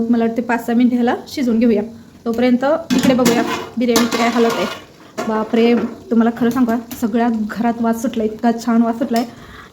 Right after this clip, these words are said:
की असं वाटायला लागलं इतकी भूक लागले. <laughs> गपचूप आपल्या आपणच खाऊन घ्यावं, किचनमध्ये कोण नाही तोपर्यंत.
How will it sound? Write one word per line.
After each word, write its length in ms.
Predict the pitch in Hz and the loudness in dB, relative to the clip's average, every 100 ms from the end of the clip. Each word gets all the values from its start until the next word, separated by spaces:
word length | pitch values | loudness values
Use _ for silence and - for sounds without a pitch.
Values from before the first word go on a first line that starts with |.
| - | -2
की 440 | 254 254 247 247 240 - | 2 2 2 2 -2 -4
असं 160 | 247 294 | 0 2
वाटायला 280 | 285 285 | 2 0
लागलं 120 | 294 294 | 0 0
इतकी 280 | 320 - | 0 2
भूक 240 | 339 277 320 | 2 2 0
लागले. 300 | 285 262 339 392 - 415 415 | 0 0 -2 -2 4 4 4
<laughs> 400 | - - - 240 | -2 -14 0 2
गपचूप 400 | 269 - 285 - | 2 -2 -4 0
आपल्या 260 | 269 294 | 2 2
आपणच 280 | 294 349 392 | 2 2 2
खाऊन 220 | - 277 | 2 4
घ्यावं, 200 | 269 269 | 6 4
किचनमध्ये 440 | 226 311 294 294 240 | 2 2 2 2 2
कोण 180 | 269 254 | 2 2
नाही 180 | 208 | 2
तोपर्यंत. 420 | 285 233 247 240 | 2 4 4 2